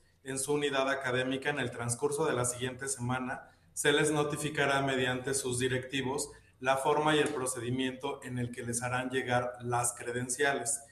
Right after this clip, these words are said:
Eso en cuanto a las preparatorias de la ciudad de Puebla. Por lo que respecta a nuestra población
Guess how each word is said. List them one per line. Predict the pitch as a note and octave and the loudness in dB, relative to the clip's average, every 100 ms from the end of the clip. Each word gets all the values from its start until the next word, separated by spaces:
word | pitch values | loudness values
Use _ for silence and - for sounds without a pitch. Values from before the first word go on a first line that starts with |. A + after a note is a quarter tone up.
| _ _ | _ _
Eso | C#3+ C#3+ D#3+ D#3 | 2 4 4 2
en | B2+ A#2+ | -2 -2
cuanto | A#2+ A#2+ A#2+ | 0 0 0
a | |
las | A#2 A#2 | 2 2
preparatorias | A#2 A#2 - A2+ A2+ C3 C3 C3 | 0 -6 -4 -4 -2 0 2 2
de | A#2+ | 2
la | A2 | 0
ciudad | A2 A2 A#2 A#2 | 0 -2 -4 -4
de | A#2 | -6
Puebla. | A2+ A2 G#2+ G2 _ _ _ _ _ _ _ | -6 -6 -6 -14 _ _ _ _ _ _ _
Por | - D3 | 4 6
lo | D#3+ | 8
que | D#3 D#3 | 6 6
respecta | C#3+ - D#3 D3 C#3+ A#2+ B2+ | 4 4 4 4 4 0 0
a | |
nuestra | B2+ B2 B2+ B2+ | 0 -2 -2 -2
población | A2+ A2+ A#2 - C3 C3 C3 | -2 0 0 2 2 2 -2